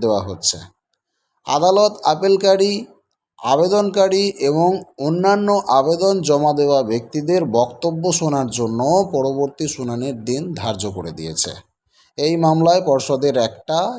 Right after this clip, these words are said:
এবং ক্ষতিগ্রস্ত শিক্ষকদের তেতাল্লিশটা, এগুলোকে মিলিয়ে মোট চুয়াল্লিশটা অ্যাপিল জমা পড়েছে। এছাড়াও অসফল প্রার্থীরাও কিন্তু একাধিক আবেদন জমা দিয়েছেন। সেই জায়গায়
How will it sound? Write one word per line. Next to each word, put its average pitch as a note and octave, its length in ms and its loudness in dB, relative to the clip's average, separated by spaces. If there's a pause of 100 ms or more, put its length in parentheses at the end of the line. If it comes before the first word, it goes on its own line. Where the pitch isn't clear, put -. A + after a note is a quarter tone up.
(120)
এবং B2 140 -4 (160)
ক্ষতিগ্রস্ত F#3 680 -2 (180)
শিক্ষকদের D3+ 680 -4
তেতাল্লিশটা, D#3 720 0 (760)
এগুলোকে D#3+ 560 0
মিলিয়ে D3+ 420 2 (160)
মোট F3+ 240 2 (160)
চুয়াল্লিশটা F#3+ 760 0 (220)
অ্যাপিল C#3 380 0 (100)
জমা F#3+ 300 2
পড়েছে। C3+ 360 -2 (680)
এছাড়াও D3+ 600 2 (280)
অসফল F3+ 520 0
প্রার্থীরাও E3+ 540 2
কিন্তু D3+ 300 -6 (160)
একাধিক B2+ 480 -2 (120)
আবেদন A#2+ 380 -4
জমা A2+ 280 -4 (100)
দিয়েছেন। C3 500 -2 (1040)
সেই E3 280 0
জায়গায় F#3+ 440 4